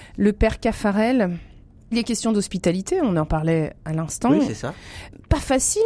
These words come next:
Speaker 1: d'être, euh, dans un monde sécularisé, aux côtés de foyers qui parfois sont, sont mal en point, sont recomposés, vivent autre chose. Comment est-ce qu'un couple, euh, peut rayonner ?
Speaker 2: Tout dépend de la profondeur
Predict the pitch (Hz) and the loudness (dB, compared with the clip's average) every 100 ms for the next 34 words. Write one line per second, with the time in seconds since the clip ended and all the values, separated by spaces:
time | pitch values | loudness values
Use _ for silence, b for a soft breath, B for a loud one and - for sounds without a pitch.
0 | 359 226 220 - 214 202 196 190 196 202 | 4 2 0 0 2 4 4 2 2 2
1 | 185 202 220 220 208 208 190 196 190 196 | 2 0 0 0 0 2 2 2 -2 0
2 | 240 262 233 208 196 208 - 202 208 208 | 2 4 4 2 0 0 2 0 0 -4
3 | - 185 - - 196 - 190 180 - 185 | -4 -4 -4 0 0 0 -2 -2 -4 -2
4 | 180 185 196 - 247 262 - 190 185 190 | 0 0 -2 0 2 2 -2 -2 -2 -2
5 | 185 208 202 247 277 285 B B B 180 | 0 0 2 2 2 0 B B B 2
6 | 214 233 262 262 277 254 294 330 349 208 | 2 4 2 2 0 2 2 4 4 2
7 | B B B B B - 285 302 277 - | B B B B B 0 2 4 2 0
8 | 247 226 - 247 - 202 185 180 180 180 | 0 -2 -4 -6 0 2 2 2 0 0
9 | - 202 - 226 202 196 196 202 196 - | 0 2 2 0 2 2 0 -4 -8 -16
10 | B B B B B B B B B B | B B B B B B B B B B
11 | B B B B - - - 254 214 214 | B B B B -20 -4 0 4 4 2
12 | 208 247 311 311 269 254 180 196 196 208 | 0 0 -2 -6 -12 -2 2 2 0 -4
13 | 196 190 202 226 247 233 | -2 0 0 0 -4 -8